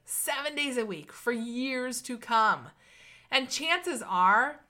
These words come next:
that those competitors who you think are really good at marketing in the old, like, random acts of marketing, marketing busy work kind of way, the chances are that they're actually frustrated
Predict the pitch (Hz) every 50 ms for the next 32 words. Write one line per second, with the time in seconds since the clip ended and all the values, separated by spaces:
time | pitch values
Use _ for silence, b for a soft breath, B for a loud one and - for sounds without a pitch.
0 | _ _ _ _ _ _ _ _ _ _ _ _ _ _ - - - 185 190 -
1 | 202 202 196 190 - - - 233 240 247 247 - 262 233 220 196 214 214 214 208
2 | 220 220 226 233 254 247 - - 240 247 220 190 202 220 220 196 - 240 233 226
3 | 208 190 190 196 196 185 180 170 170 - 196 196 190 185 - - 165 165 165 165
4 | - 196 196 196 208 226 240 240 B B B B B B B B B _ - 214
5 | 214 214 214 208 - - - 202 202 202 196 202 202 196 196 - 143 147 143 -
6 | 185 165 160 160 165 165 160 156 160 - - - 165 165 160 160 160 - - 175
7 | 170 170 165 165 160 170 196 - - 196 185 185 185 190 185 175 175 170 160 -
8 | 185 185 196 208 202 202 202 208 202 - - 214 220 214 214 214 220 220 220 220
9 | 226 233 254 254 B B B B B B B B B _ _ _ _ 240 220 -
10 | - 339 427 480 - - 381 330 285 330 381 392 262 202 196 226 226 - 269 339
11 | 381 - - - 302 247 - - - - 254 - - - 180 147 135 117 - -